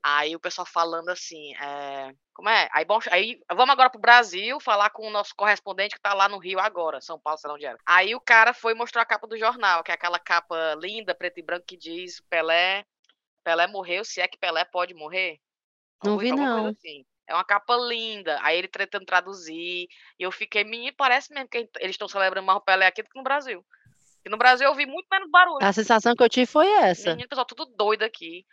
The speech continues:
Speaker 1: Todo mundo que me conhece mandou mensagem, todo mundo de um
Speaker 2: Hum.
Speaker 1: trabalho veio falar comigo. E eu, "Meu povo", o homem tava com trabalho paliativo já. <laughs> Já ia morrer, o pobre.
Speaker 2: <laughs> Não foi surpresa, né? Mas, ao mesmo
Speaker 1: Não.
Speaker 2: tempo,
Speaker 1: E a
Speaker 2: é
Speaker 1: mãe
Speaker 2: porque é o
Speaker 1: dele,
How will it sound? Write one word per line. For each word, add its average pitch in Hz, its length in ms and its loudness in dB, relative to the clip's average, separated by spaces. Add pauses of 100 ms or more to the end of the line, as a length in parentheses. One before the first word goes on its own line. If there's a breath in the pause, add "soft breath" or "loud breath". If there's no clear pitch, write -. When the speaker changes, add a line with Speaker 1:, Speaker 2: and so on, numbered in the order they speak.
(100)
Speaker 1:
Todo 302 340 8
mundo 330 220 -8
que 339 140 -4
me 311 100 -4
conhece 247 400 0
mandou 247 200 -4
mensagem, 190 520 0
todo 254 220 -2
mundo 262 140 -12
de 262 60 -12
um 262 120 -14
Speaker 2:
Hum. 240 160 2
Speaker 1:
trabalho 214 160 4
veio 247 80 -12
falar 220 200 -2
comigo. 185 400 -14 (520)
E 202 60 -8
eu, 220 120 -2
"Meu 240 160 -4
povo", 226 580 -4
o 190 180 -14
homem 208 180 -6
tava 220 200 0
com 220 460 -16
trabalho 196 400 2
paliativo 214 600 -2
já. 180 480 -2
<laughs> - 600 -18 (120)
Já 285 80 8 (320)
ia 214 120 -4
morrer, 214 420 -4
o 196 60 -6 (100)
pobre. 160 380 -4
Speaker 2:
<laughs> 170 480 2
Não 214 100 2
foi 214 180 6
surpresa, 190 600 4
né? 170 160 2
Mas, 180 180 0
ao 170 80 2
mesmo 175 200 -2
Speaker 1:
Não. 170 60 -2
Speaker 2:
tempo, 180 360 -2
Speaker 1:
E 202 80 2
a 208 80 10
Speaker 2:
é 220 40 6
Speaker 1:
mãe 226 260 0
Speaker 2:
porque 262 140 -2
é 202 40 6
o 202 100 8
Speaker 1:
dele, 240 180 6